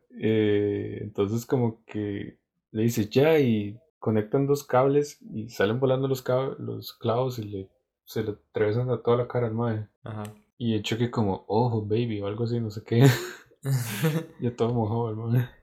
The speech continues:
Speaker 2: Bueno, esa, <laughs> esa,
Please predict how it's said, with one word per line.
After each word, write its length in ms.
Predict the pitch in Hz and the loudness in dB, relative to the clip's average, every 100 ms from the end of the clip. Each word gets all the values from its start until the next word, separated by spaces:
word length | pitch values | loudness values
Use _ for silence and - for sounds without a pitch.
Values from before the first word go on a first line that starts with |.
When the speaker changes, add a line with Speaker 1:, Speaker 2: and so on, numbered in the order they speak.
| _ | _
Speaker 2:
Bueno, 320 | 113 120 110 - | 2 2 2 0
esa, 340 | 104 117 117 - - - | -2 0 -2 -4 -6 -4
<laughs> 560 | 107 - - _ _ | -6 -8 -20 _ _
esa, 960 | - 113 117 123 127 131 113 - - | -2 -2 0 2 2 2 -2 -6 -14